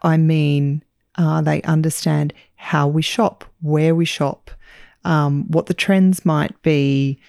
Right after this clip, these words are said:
what the consumer likes and wants to see, what's important to the consumer.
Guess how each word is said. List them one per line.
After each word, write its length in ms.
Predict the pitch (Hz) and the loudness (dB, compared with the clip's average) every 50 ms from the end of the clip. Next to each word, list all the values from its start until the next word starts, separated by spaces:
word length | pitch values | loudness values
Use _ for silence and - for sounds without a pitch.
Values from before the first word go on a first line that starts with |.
| _ _ | _ _
what 280 | - - 156 170 185 - | -6 -2 0 0 0 0
the 80 | 190 - | 0 2
consumer 580 | - 185 185 175 - - 190 180 175 175 170 | 2 4 2 2 2 2 2 4 4 4 4
likes 640 | 170 165 160 156 156 160 160 165 - - - - - | 2 2 2 2 2 0 0 -2 -4 -8 -10 -4 -2
and 180 | 160 156 151 | 0 0 0
wants 320 | 165 - - - - - - | 0 -2 -4 -4 -8 -10 -10
to 100 | - - | -12 -14
see, 640 | - - - - 170 160 156 151 147 143 139 139 | -12 -8 -4 -2 0 2 2 2 2 0 0 0
what's 300 | 147 143 165 - - - | -2 -2 -2 -2 0 0
important 840 | 190 185 175 - - - 175 165 160 160 - - 160 151 - - - - - - | 0 0 0 -2 -2 0 0 0 0 0 -2 -2 -2 -2 -4 -6 -8 -12 -14 -14
to 180 | - - - 165 | -10 -4 -4 -2
the 240 | 151 156 151 147 143 | 0 -2 -2 -4 -6
consumer. 720 | - - 165 160 - - 160 151 147 143 143 135 - - | -6 -4 -4 -4 -4 -4 -2 -2 0 -2 -2 -2 -4 -6